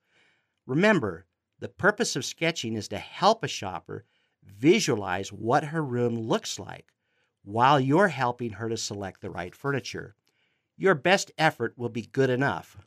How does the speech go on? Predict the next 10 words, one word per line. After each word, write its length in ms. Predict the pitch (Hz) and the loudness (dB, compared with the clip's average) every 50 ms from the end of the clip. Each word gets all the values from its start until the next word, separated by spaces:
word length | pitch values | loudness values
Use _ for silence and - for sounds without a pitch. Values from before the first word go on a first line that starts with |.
| _ _ _ _ _ _ _ _ _ _ _ _ | _ _ _ _ _ _ _ _ _ _ _ _
Still 280 | - - - - 170 180 | -14 -4 2 4 4 6
not 200 | 196 190 175 - | 8 6 6 6
convinced, 480 | 185 170 151 147 156 160 170 - - | 4 2 4 4 4 4 2 0 0
though, 240 | - 156 156 165 170 | 2 4 4 6 6
that 120 | 151 135 117 | 4 4 4
a 40 | |
rough 200 | 117 120 127 131 | 4 4 4 2
sketch 340 | - - - 160 147 147 - | 0 -2 -4 -4 -4 -4 -4
is 100 | 127 - | -6 -6
sufficient? 560 | - 131 113 - 131 120 - - 185 175 - | -4 -6 -4 -4 -4 -4 -2 -2 -4 -6 -8